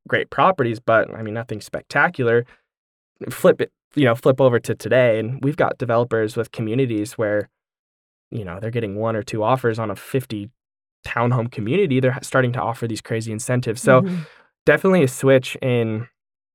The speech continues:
Speaker 2: And it was
Speaker 1: you know,
Speaker 2: fast.
Speaker 1: yeah, and it's just, it's crazy 'cause it's just, it really boils down to affordability. Um, I ran the numbers yesterday on a, it was a four hundred and fifty thousand dollar townhome, um, factoring in your escrows, right? So your taxes, your insurance, your mortgage insurance,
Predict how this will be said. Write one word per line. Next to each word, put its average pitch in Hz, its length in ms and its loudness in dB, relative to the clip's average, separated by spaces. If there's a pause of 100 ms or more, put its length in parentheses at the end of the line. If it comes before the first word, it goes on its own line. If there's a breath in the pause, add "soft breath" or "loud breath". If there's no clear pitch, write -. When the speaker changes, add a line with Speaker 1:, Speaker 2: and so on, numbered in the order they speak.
(140)
Speaker 2:
And 208 100 -2
it 196 60 -2
was 190 180 -4
Speaker 1:
you 196 80 0
know, 170 60 4 (140)
Speaker 2:
fast. - 280 -8
Speaker 1:
yeah, 120 320 -2
and 139 80 0
it's 135 140 -2
just, 175 200 0
it's - 140 0
crazy 156 400 2
'cause 143 160 -2
it's 131 220 -2
just, 131 260 2 (280)
it 131 100 2
really 135 220 8
boils 131 280 6
down 123 200 2
to 123 100 -2
affordability. 117 760 -2 (500)
Um, 117 280 2
I 131 80 4
ran 135 180 6
the 127 80 4
numbers 123 340 0
yesterday 120 420 0
on 110 120 -2
a, 107 240 -4
it 113 60 -6
was 104 100 -6
a 98 40 -16
four 147 280 2
hundred 147 220 6
and 127 80 -2
fifty 135 220 -2
thousand 127 320 0
dollar 123 200 2
townhome, 113 560 -4 (600)
um, 104 200 -2
factoring 123 560 0
in 107 140 -2
your 90 220 -8
escrows, 131 520 4
right? 127 160 4
So - 140 -6
your 92 40 -6
taxes, 139 460 -2
your 104 120 -4
insurance, 139 500 -2
your 90 80 -6
mortgage 151 380 4
insurance, 127 580 -2